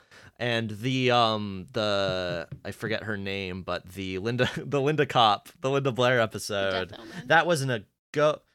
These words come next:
Speaker 1: that was, it wasn't a ghost, that was a death omen, which is a different thing, uh, like, f-, uh, uh,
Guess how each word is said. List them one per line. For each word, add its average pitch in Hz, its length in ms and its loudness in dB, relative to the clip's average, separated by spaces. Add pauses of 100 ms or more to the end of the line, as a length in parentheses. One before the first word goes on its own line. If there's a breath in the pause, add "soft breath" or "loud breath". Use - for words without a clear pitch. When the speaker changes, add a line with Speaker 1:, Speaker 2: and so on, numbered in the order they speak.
(200)
Speaker 1:
that 147 120 4
was, 135 140 0
it 139 80 -2
wasn't 139 240 2
a 117 40 -2
ghost, 120 240 0
that 120 80 -4
was 101 100 -4
a 101 60 -6
death 117 320 0
omen, 92 340 -4
which 90 180 -8
is 98 80 -6
a 92 60 -8
different 117 440 -4
thing, 98 720 -4
uh, 82 400 -2
like, 85 480 -8
f-, - 340 -18 (160)
uh, 78 580 -4 (420)
uh, 76 560 -6